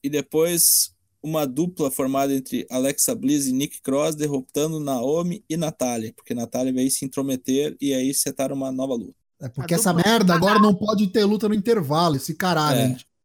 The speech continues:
Speaker 2: a gente já vai falar disso. Segura aí a bunda
Speaker 1: É,
Speaker 2: na cadeira.
Speaker 1: é isso aí. Pra fechar o Raw, a luta foi boa. Foi muito boa. Aí temos que tirar o chapéu. A J Styles venceu o Ricochet, né? É, é legal, assim, tipo, o campeão já perde na, na noite seguinte, né? É, é maravilhoso.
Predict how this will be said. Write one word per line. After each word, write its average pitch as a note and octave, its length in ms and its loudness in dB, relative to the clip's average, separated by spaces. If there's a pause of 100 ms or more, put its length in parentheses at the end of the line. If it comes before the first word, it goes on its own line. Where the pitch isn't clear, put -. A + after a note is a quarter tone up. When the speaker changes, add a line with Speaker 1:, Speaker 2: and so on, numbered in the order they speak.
(120)
Speaker 2:
a D3+ 40 0
gente E3+ 160 2
já G3 80 2
vai G#3+ 140 2
falar A#3 260 4
disso. F3+ 320 2
Segura D#3 420 0
aí G3 120 2
a F3+ 80 2
bunda D#3 300 0
Speaker 1:
É, - 20 0
Speaker 2:
na D3+ 60 -2
cadeira. C3+ 360 -2
Speaker 1:
é - 20 -2
isso - 200 -8
aí. A#2 340 -6 (140)
Pra D#3 140 0
fechar D#3+ 280 0
o E3 80 2
Raw, D#3+ 140 4
a - 40 4
luta E3+ 220 0
foi F#3+ 140 -2
boa. B2 420 0
Foi A2+ 120 -10
muito C#3 220 -4
boa. E3+ 360 2 (640)
Aí B2+ 260 -2
temos D3 280 -2
que - 60 -4
tirar D3+ 100 0
o D3+ 40 0
chapéu. D3+ 480 -4
A B2 100 -6
J C3 200 2
Styles D3 460 0
venceu D#3 380 2
o - 20 2
Ricochet, E3+ 500 -2
né? A#2 380 -2
É, A#2 40 0
é C3 40 2
legal, E3 440 2
assim, E3+ 280 2
tipo, C#3 540 2
o - 40 -10
campeão C#3+ 680 0
já F3 140 0
perde F3 300 0
na, E3 240 2
na D#3 160 -6
noite D#3 200 -2
seguinte, F#3 520 2
né? - 120 -10
É, D#2+ 600 -10
é D2+ 40 -12
maravilhoso. C3 720 -2